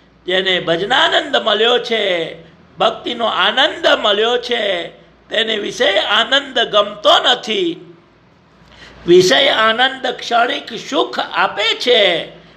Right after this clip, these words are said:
પણ પરિણામમાં દુઃખ આપે છે.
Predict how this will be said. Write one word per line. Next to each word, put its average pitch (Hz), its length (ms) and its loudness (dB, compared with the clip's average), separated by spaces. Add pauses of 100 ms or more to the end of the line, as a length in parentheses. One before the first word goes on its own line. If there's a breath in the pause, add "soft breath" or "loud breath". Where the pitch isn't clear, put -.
(180 loud breath)
પણ 214 260 -4
પરિણામમાં 226 920 0
દુઃખ 277 300 -2
આપે - 540 2
છે. 190 480 -4